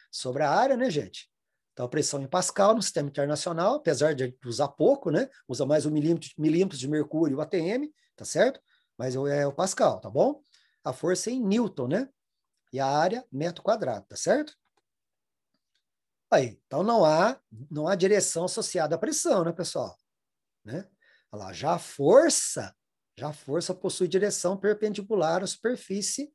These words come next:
que sofre pressão, né? Então a força, né, ela tem uma, ela tem uma direção, né, perpendicular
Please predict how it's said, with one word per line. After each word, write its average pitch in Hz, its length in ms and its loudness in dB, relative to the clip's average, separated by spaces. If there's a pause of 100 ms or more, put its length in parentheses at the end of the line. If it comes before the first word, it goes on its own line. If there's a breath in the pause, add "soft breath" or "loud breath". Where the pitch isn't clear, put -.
(260)
que - 120 -8
sofre 165 340 -4
pressão, 226 500 -2
né? 151 160 -4 (260 loud breath)
Então 139 120 -6
a 151 60 -4
força, 165 580 -2
né, 190 140 -4 (560)
ela 101 100 -14
tem 127 160 -8
uma, 165 260 -6 (680)
ela 120 140 -10
tem - 140 -8
uma 147 520 -2
direção, 147 640 0
né, 247 120 -2
perpendicular 160 1040 -4